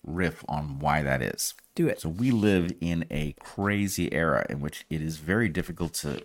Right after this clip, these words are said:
Speaker 1: often establish even what the facts are of a story that everybody is talking about.
Speaker 2: Mm-hmm.
Speaker 1: You know, you might see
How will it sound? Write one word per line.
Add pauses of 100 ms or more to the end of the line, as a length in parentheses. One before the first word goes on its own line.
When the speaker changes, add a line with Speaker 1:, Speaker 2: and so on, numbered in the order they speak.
Speaker 1:
often
establish (300)
even (340)
what
the
facts
are
of
a
story
that
everybody
is
talking
about.
Speaker 2:
Mm-hmm.
Speaker 1:
You
know,
you
might
see